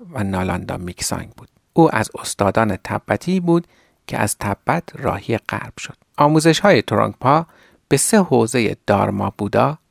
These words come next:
شامبالا و هنرهای نالاندا تقسیم می‌شود.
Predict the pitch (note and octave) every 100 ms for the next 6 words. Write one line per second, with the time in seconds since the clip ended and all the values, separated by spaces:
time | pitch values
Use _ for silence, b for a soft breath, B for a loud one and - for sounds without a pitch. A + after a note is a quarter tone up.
0 | _ - G2 F#2+ F#2+ G2+ B2+ D#3 b b
1 | b - A2 A2+ A#2+ A#2 A#2 C#3 G#3 G3
2 | A2+ G2 G2 G2 G2 A#2 D#3 _ _ -
3 | - - - A2+ A2 - -